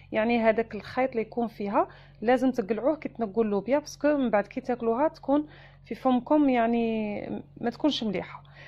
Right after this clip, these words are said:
هنايا نحط نصف الكميه فوق هذيك الطماطم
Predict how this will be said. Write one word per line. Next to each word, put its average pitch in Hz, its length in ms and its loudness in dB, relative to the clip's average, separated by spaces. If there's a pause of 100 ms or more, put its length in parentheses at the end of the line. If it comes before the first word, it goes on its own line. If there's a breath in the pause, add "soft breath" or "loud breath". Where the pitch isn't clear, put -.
(140 loud breath)
هنايا 320 380 6
نحط 285 300 -2
نصف 277 340 0
الكميه 233 600 -2 (400)
فوق 202 180 -6
هذيك 185 180 -4
الطماطم 185 480 0